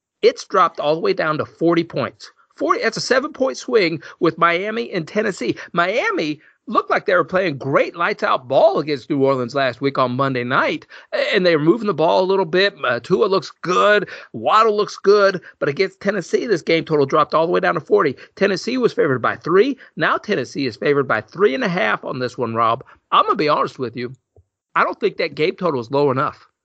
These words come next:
I think it could go even lower because both of these defenses are good.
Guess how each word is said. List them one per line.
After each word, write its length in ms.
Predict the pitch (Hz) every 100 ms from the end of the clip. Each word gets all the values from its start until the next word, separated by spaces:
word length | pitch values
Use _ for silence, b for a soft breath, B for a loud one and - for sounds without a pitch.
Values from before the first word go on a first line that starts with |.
| _ _ -
I 160 | 147 294
think 180 | 440 233
it 120 | 147
could 120 | 135
go 200 | 139 139
even 240 | 135 117 104
lower 360 | 160 226 - _ _ -
because 260 | 160 180
both 220 | 139 269 453
of 100 | 415
these 180 | 160 -
defenses 560 | 175 220 185 151 131
are 100 | 113
good. 340 | 107 165 131